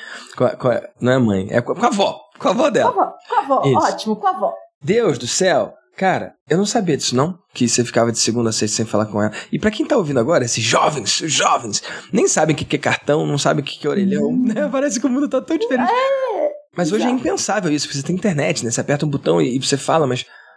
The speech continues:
Speaker 1: cara, não era assim doze anos atrás, né?
Speaker 2: Não. E lá também não tinha celular, entende?
Speaker 1: É, é, meu Deus.
Speaker 2: É, é,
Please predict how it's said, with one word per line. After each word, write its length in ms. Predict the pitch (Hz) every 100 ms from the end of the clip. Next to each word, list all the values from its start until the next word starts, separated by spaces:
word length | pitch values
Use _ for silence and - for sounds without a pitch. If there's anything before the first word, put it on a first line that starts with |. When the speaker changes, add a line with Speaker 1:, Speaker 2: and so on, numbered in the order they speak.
| _ _ -
Speaker 1:
cara, 180 | 165 147
não 160 | 165
era 140 | 170 175
assim 240 | - 143
doze 240 | 123 120
anos 180 | 113 110
atrás, 360 | 104 98 101 107
né? 100 | 104 - -
Speaker 2:
Não. 380 | 226 269 269 330 254 -
E 120 | 277
lá 260 | 294 269 339
também 360 | - 330 285 330
não 120 | 370
tinha 240 | - 359
celular, 540 | 381 381 392 381 370 339
entende? 420 | 226 208 254 123
Speaker 1:
É, 100 | 90 - -
é, 340 | 139 92 - - _ 117
meu 120 | 101
Deus. 420 | - - - -
Speaker 2:
É, 260 | - -
é, 40 | -